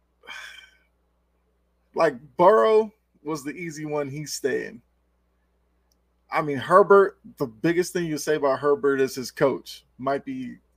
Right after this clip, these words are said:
might be standing in, in his way more than anything. I do think it comes down to Lamar and Josh Allen. Like, the only thing that's worried me about Josh Allen is he's regressing ever since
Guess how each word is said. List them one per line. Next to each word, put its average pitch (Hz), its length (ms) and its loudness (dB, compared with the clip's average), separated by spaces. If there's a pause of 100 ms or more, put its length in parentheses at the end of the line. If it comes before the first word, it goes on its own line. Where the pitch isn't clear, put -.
(480)
might 147 260 0
be 139 100 -10
standing 139 360 -2
in, 131 340 -6 (100)
in 139 100 -6
his 127 240 -6
way 131 160 0
more 131 240 0
than 123 140 -6
anything. 123 520 -8 (2250)
I 143 200 0
do 156 260 -6
think 175 180 0
it - 80 -14
comes 180 160 -2
down 160 180 2
to 160 120 -8
Lamar 147 460 4
and 143 140 -2
Josh 147 320 2
Allen. 151 440 -2 (1200)
Like, 143 240 -2 (140)
the 139 120 -6
only 202 120 6
thing 214 140 0
that's 156 200 0
worried 170 420 0
me 151 380 -6
about 135 300 0
Josh 139 320 -4
Allen 135 320 -4
is 127 240 -8
he's 131 240 -12
regressing 139 800 -4
ever 139 200 -6
since - 500 -12